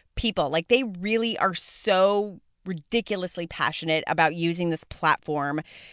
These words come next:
to get their messages out. And there's so, there's, like, a gazillion ways to do that. So I love going to these conferences because I always learn something new. At l-, <laughs> I always learn at least, like, a half a dozen things that I'm like, "Oh,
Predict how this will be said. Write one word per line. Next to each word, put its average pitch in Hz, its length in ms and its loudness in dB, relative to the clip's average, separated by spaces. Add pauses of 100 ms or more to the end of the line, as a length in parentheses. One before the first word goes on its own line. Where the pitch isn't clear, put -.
(100)
to 151 500 -2 (120)
get 254 220 10 (100)
their 202 180 4
messages 175 500 2 (100)
out. 143 460 2
And 160 300 0
there's 170 220 -2
so, 254 580 4
there's, 254 180 -2
like, 269 140 0
a 247 60 2
gazillion 185 720 2
ways 156 260 0
to 151 100 -8
do 139 220 -4
that. 127 300 -4
So 185 100 2
I 226 160 4
love 254 540 2
going 214 180 4
to 190 80 -2
these 175 160 -4
conferences 190 640 0
because 160 480 0 (380)
I 247 180 6
always 262 400 6
learn 208 320 0
something 180 360 -2
new. 151 380 0
At 202 140 2
l-, 220 180 -4
<laughs> - 40 0
I - 400 -2
always 427 200 4
learn 294 220 4
at 170 140 6
least, 214 360 -2
like, 175 140 0
a 170 60 2
half 180 240 -2
a - 20 -2
dozen 180 280 0
things 156 280 0
that 170 80 -10
I'm 170 100 -2
like, 165 260 -2
"Oh, 277 200 6